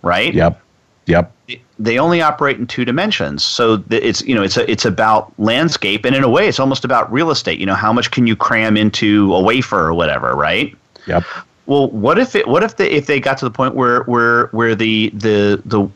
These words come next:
Speaker 1: they get down at the atomic level where you can begin to have three-dimensional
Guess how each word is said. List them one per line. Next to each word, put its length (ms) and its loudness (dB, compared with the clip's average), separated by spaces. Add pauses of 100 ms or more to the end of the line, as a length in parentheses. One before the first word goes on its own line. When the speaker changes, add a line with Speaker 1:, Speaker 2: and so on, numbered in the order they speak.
Speaker 1:
they 180 0
get 220 -4
down 320 0
at 240 -2
the 200 -2
atomic 560 -2
level 600 0 (240)
where 200 2
you 200 4
can 220 0
begin 420 0
to 120 -4
have 400 0
three-dimensional 1400 0